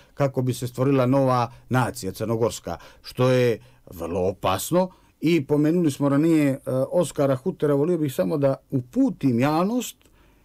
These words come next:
da uputim i državne organe, da pročitaju sramotan, ne znam drugačije kako da nazovem, rasistički tekst o Oskaru Huteru koji je izašao danas.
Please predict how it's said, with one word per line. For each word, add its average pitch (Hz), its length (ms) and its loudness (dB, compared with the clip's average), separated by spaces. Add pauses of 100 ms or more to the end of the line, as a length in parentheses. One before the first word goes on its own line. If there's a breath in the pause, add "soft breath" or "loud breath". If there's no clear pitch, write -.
(640 soft breath)
da 107 100 0
uputim 131 680 0 (800)
i 143 100 0
državne 127 460 2
organe, 107 460 -4 (420 soft breath)
da 135 140 0
pročitaju 180 800 0 (800)
sramotan, 127 960 -2 (180)
ne 135 180 -2
znam 120 240 -2
drugačije 110 440 -4
kako 110 260 -6
da 98 100 -4
nazovem, 127 380 -2
rasistički 135 840 -2
tekst - 400 -4 (560 soft breath)
o 131 200 4
Oskaru 127 360 -2
Huteru 127 400 -2
koji 120 140 -2
je - 20 -2
izašao 110 360 -2
danas. 120 460 -2